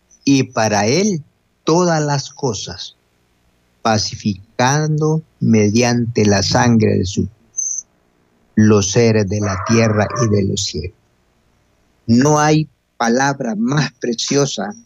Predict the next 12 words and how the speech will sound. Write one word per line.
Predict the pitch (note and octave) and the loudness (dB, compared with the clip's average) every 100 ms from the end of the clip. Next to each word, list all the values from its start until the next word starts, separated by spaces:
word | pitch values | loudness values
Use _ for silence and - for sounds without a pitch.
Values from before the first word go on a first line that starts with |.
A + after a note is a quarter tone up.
| _ - - _ - | _ -20 -20 _ -6
que | A#2 | 2
nos | G#2+ G#2+ F#2+ - - - - - | 2 2 0 -4 -8 -10 -20 -8
demuestre | G#2 G#2+ A#2 D3 D3+ - A2+ G2+ A2+ G#2+ - - | 0 2 4 4 2 -2 -2 -2 -6 -12 -18 -10
que | - A2 | -2 -2
Jesús | F#2 - G2+ - - C#3 C#3+ - - - - - - _ C3 | 0 -2 -2 -2 -2 0 0 -2 -8 -14 -16 -16 -20 _ 0
es | C#3+ C#3+ - | 2 0 -4
nuestro | A#2 A#2 A2 - G#2+ G#2 | 0 0 -2 -4 -2 0
Rey, | B2+ C3+ C3 _ _ _ _ _ | 0 0 -4 _ _ _ _ _
porque | - A2+ - - G2+ | 0 0 0 -4 -2
dice | G2+ A#2+ - G2 | 0 -2 -2 -4
Pablo | F#2+ G2 A#2+ B2+ G#2+ G2+ | -2 0 0 0 -2 -2
en, | F#2 G2+ F#2+ | -2 -2 -2